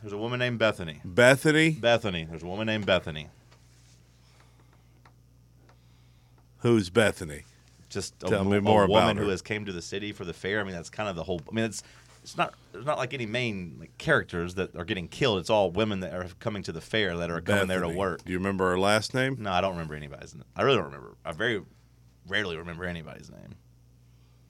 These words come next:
Speaker 2: Are you really on page two seventy?
Speaker 1: Yeah. I told you I was gonna be finished by the end of February.
Speaker 2: I
Speaker 1: I'm on
Speaker 2: got to,
Speaker 1: pace.
Speaker 2: like, one seventy-five and felt pretty good thinking I'd caught up to you. You didn't tell me you were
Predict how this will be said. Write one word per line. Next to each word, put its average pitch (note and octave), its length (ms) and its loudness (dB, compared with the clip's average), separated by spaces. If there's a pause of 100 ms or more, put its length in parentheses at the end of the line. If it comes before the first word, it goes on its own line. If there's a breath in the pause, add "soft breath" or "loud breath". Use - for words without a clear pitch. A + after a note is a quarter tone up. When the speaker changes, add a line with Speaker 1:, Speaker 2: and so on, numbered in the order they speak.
(160)
Speaker 2:
Are E3 100 8
you A3 140 8
really G3+ 260 10
on F#3 140 8
page F3 280 6
two F3 160 4
seventy? D#3+ 440 6
Speaker 1:
Yeah. A3 560 8 (500)
I - 40 -14
told E3+ 220 6
you G3+ 60 4
I - 20 6
was F3+ 80 2
gonna F3+ 140 0
be F#3+ 60 -2
finished D#3+ 360 -2
by D3+ 120 2
the C#3+ 80 0
end D3 80 -2
of E3 60 -4
February. C3 380 4
Speaker 2:
I D#3+ 60 12
Speaker 1:
I'm F#3 80 10
on - 40 8
Speaker 2:
got A3 160 12
to, - 120 4
Speaker 1:
pace. F#3 80 10
Speaker 2:
like, D#3+ 260 10
one F3+ 300 6
seventy-five E3+ 760 8
and A2 140 2
felt C#3+ 220 6
pretty C#3 260 6
good C3 420 8
thinking B2+ 320 4
I'd A#2+ 220 6
caught C3+ 220 6
up D3+ 180 8
to G2 160 0
you. F2+ 160 0
You G2 200 2
didn't B2 220 4
tell D3 200 6
me C3 120 6
you A2 120 4
were G2+ 180 2